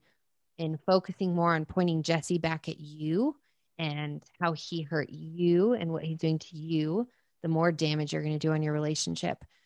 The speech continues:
But the more you point him back to Jesus and love him toward Jesus, the more joy and peace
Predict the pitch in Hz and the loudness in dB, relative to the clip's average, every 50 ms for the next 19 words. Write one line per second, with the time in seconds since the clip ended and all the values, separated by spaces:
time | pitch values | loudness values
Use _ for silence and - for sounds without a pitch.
0 | _ _ - 170 175 175 175 175 180 180 175 165 180 175 165 165 170 165 160 160 | _ _ -4 0 2 4 4 6 4 4 4 4 2 2 4 4 2 2 0 -2
1 | 147 - - 151 151 - 160 165 165 160 160 156 156 165 151 - - - 165 156 | -4 -6 -10 -10 -6 -2 -2 0 0 0 -2 -4 -6 -8 -10 -10 -6 -2 0 0
2 | 151 151 156 156 156 160 160 170 170 170 180 190 190 190 202 220 233 - _ _ | 0 2 2 2 2 2 0 -2 -2 0 0 2 2 2 2 0 -2 -4 _ _
3 | _ _ _ _ 196 175 165 156 - - 151 147 147 156 175 190 220 - - - | _ _ _ _ 2 4 4 2 2 -2 -4 -4 -2 -2 -2 -2 -2 -4 -8 -16
4 | _ _ _ _ _ _ _ - 165 160 160 160 165 160 156 156 160 165 160 - | _ _ _ _ _ _ _ -4 -2 0 2 2 2 2 4 2 2 0 -2 -2
5 | 160 156 151 147 147 147 160 190 240 262 247 - _ - 175 165 - - - - | -2 -2 0 0 0 0 2 2 0 0 -2 -6 _ -4 -2 -2 -2 -4 -4 -2
6 | 151 147 175 190 - - - | -2 0 0 -2 -4 -6 -12